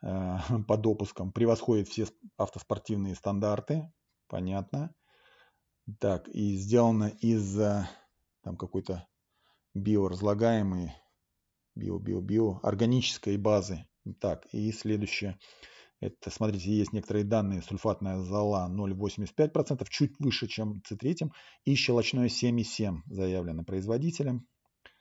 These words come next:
Интересную н-, иногда информацию можно почерпнуть. И также вот,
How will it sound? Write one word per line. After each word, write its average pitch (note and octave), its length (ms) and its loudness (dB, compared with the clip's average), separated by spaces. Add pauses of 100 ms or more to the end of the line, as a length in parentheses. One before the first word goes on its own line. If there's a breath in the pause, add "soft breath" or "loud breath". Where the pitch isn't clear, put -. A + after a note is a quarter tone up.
(500 soft breath)
Интересную G2+ 720 2
н-, A2+ 340 -4
иногда G#2+ 300 0
информацию C#3+ 580 4
можно D#3 300 2
почерпнуть. B2+ 720 -2
И C#3 280 -2 (220)
также A2+ 320 -2
вот, G#2 320 -6